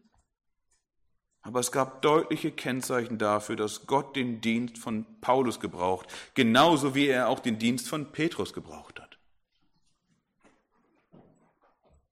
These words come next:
Und wie ist Gott wirksam?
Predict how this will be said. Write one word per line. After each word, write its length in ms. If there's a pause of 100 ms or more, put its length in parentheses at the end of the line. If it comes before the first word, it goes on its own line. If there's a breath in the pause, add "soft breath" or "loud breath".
(1500)
Und 160
wie 80
ist 200
Gott 180
wirksam? 420